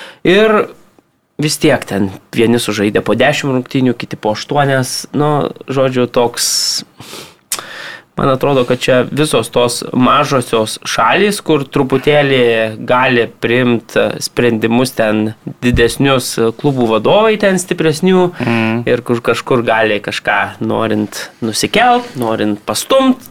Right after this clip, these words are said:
Speaker 1: tai tada ir atsiranda ta tokia nesąmonė, ten didžiosiuose lygose nieks to išvis neleistų, ten visi
Speaker 2: Nu, toks
Speaker 1: žingsniuoja daugiau mažiau koja kojon ir... ir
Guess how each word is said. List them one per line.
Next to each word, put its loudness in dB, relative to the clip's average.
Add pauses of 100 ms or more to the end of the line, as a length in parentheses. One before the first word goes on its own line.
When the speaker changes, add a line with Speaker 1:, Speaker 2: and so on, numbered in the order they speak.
Speaker 1:
tai 2
tada 0
ir 2
atsiranda 0
ta -2
tokia -2 (640)
nesąmonė, 2
ten -2
didžiosiuose 0
lygose 0
nieks 0
to 0 (480)
išvis -4
neleistų, 0
ten 0
visi 0 (500)
Speaker 2:
Nu, 0
toks 0
Speaker 1:
žingsniuoja 2
daugiau 4
mažiau 2
koja 2
kojon 2
ir... 2
ir 0